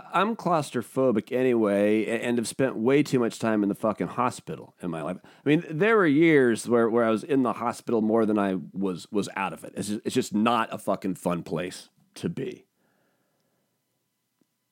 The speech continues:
And when you hear people describe that no matter how hard they try, they're, like, in a constant state of panic in their mind because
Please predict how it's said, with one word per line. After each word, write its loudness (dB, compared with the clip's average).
And 2
when 4
you 6
hear 6
people 2
describe 2
that 2
no 4
matter 6
how 4
hard 2
they 4
try, 0
they're, 4
like, 2
in 4
a 2
constant 0
state 2
of -4
panic -2
in 4
their 4
mind 4
because 0